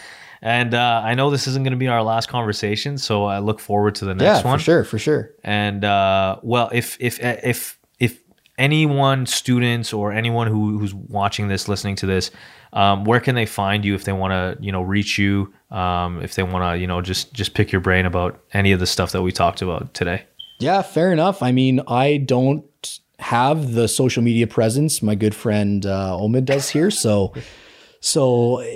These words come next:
Speaker 2: you can, you can hit me at the Grub King on
Speaker 1: Yeah.
Speaker 2: Instagram. I, I love to cook.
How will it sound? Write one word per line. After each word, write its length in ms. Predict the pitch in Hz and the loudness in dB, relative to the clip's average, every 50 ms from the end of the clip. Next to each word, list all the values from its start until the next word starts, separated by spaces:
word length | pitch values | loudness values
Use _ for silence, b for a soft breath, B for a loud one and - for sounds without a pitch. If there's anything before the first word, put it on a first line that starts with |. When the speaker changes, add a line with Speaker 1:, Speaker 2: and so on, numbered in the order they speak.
| - - | -10 -12
Speaker 2:
you 340 | 220 208 202 185 151 139 135 | -14 -12 -6 0 2 2 2
can, 140 | - 139 135 | 4 4 4
you 140 | 135 139 131 | 4 4 4
can 100 | 135 117 | 4 4
hit 140 | 156 202 | 2 2
me 120 | 180 156 156 | 2 2 2
at 100 | 147 135 | 2 2
the 60 | 143 139 | 0 0
Grub 320 | 113 127 127 131 143 135 | 2 2 2 2 2 2
King 420 | - 160 151 156 180 196 180 - - _ - | 2 0 2 2 2 0 -2 -4 -10 _ -6
on 160 | - 131 131 | -2 0 2
Speaker 1:
Yeah. 80 | 127 131 | 2 2
Speaker 2:
Instagram. 580 | 131 - 160 143 143 147 147 160 185 92 85 - _ _ - - _ _ - | 2 2 0 2 2 2 2 2 0 -2 -6 -10 _ _ -20 -20 _ _ -4
I, 180 | 110 110 110 113 | 0 0 2 4
I 120 | 110 110 | 4 4
love 240 | 113 123 127 147 143 | 4 4 2 2 2
to 80 | - 147 | 0 0
cook. 460 | - - 139 156 151 - - - | 2 2 2 2 0 -2 -8 -20